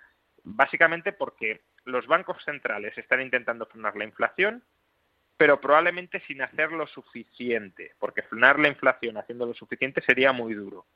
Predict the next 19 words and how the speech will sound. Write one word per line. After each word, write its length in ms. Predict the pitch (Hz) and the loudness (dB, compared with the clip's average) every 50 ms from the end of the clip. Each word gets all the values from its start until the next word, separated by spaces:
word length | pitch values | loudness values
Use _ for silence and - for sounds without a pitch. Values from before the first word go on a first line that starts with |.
| _ _ _ _ _ _ _ | _ _ _ _ _ _ _
Entonces, 300 | - 135 139 131 - - _ _ _ _ _ _ _ _ _ _ - - | -2 0 2 2 0 -2 _ _ _ _ _ _ _ _ _ _ -12 -10
si 100 | - 139 | -8 -8
frenas 480 | - - - 175 196 202 214 208 196 - - - _ _ _ _ _ _ _ _ _ _ _ _ | -6 -2 2 2 4 6 6 4 4 4 -2 -12 _ _ _ _ _ _ _ _ _ _ _ _
la 220 | - 156 165 165 160 | 0 4 4 4 4
economía, 680 | 160 - 170 156 156 156 156 151 143 123 107 98 104 - _ _ _ _ | 4 0 -4 -4 -4 -6 -8 -10 -12 -14 -14 -14 -16 -18 _ _ _ _
pero 180 | 139 127 123 | -2 -2 -2
no 100 | 131 147 | 0 0
la 120 | 160 175 170 | 0 0 0
frenas 300 | - 165 165 165 160 - | -2 -4 -4 -2 -4 -2
lo 120 | 156 156 | -4 -8
suficiente 760 | - - 139 - 143 131 - - 117 113 104 98 - 104 98 | -8 -10 -12 -12 -12 -10 -8 -6 -6 -6 -6 -8 -12 -12 -12
como 220 | - 101 104 107 104 | -10 -8 -8 -6 -2
para 180 | - 110 110 | -2 0 0
que 100 | - - | 0 -2
la 80 | 104 110 | -4 -6
inflación 420 | 110 101 - 107 - - 139 139 | -6 -6 -6 -4 -4 -4 -2 -2
también 260 | - 104 92 113 143 156 | -2 -2 -2 -4 -8 -4
se 120 | - 127 | -2 -2
frene, 380 | - - - 113 120 156 190 - | -2 0 0 -2 -2 -2 -4 -10